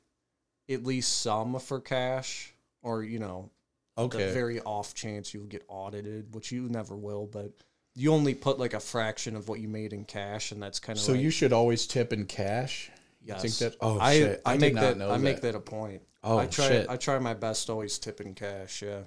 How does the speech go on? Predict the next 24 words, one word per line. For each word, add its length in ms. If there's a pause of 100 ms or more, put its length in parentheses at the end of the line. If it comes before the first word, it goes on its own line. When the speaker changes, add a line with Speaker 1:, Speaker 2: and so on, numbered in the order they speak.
(100)
Speaker 2:
I 180
did 220
not 240
know 220
that. 280 (360)
Damn. 420 (840)
All 80
right. 240 (220)
Well, 260
I'll 140
start 320
doing 240
that. 260 (120)
I, 260
I 200 (760)
usually 440
just 240
don't 200
carry 300
cash, 420
so 160
I'm 100
always 320
tip. 280